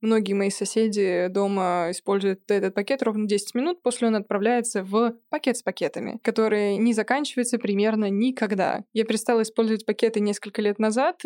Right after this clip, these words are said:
мой пакет с пакетами не иссяк до сих пор. Я их использую там для, там, кошачьего наполнителя, когда выкидываю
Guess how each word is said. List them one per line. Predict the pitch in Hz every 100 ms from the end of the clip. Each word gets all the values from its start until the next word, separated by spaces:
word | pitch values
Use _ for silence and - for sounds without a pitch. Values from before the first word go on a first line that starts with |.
| -
мой | 214 220
пакет | 220 214 214
с | -
пакетами | 202 240 277 277 240 233 220
не | 220 220
иссяк | 208 - 226
до | 214
сих | - - -
пор. | 185 - - - - - -
Я | 202
их | 196
использую | 190 - 208 202 202
там | 208 175 175
для, | 185 180 185 185 185 - -
там, | - - - - - -
кошачьего | - - 196 -
наполнителя, | 190 214 269 392 330 302
когда | 285 269 254
выкидываю | 254 - 247 233 220